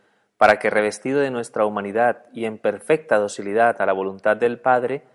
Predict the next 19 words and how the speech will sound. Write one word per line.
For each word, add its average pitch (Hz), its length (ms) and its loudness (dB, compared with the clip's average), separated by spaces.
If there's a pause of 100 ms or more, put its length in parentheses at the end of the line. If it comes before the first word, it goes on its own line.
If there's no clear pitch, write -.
(380)
alcance 120 640 0
para 131 200 -4
nosotros 117 680 -6 (280)
la 143 180 2
redención 143 760 -2 (120)
a 107 200 0
través 113 440 0
de 135 120 -4
la 110 140 -6
oblación 104 480 -6
de 131 80 -8
su 113 140 -10
propio 104 320 -6
cuerpo, - 480 -4 (340)
ofrecido 156 500 -4
una 151 120 -4
vez 151 200 -2
para 120 200 -4
siempre 143 560 -12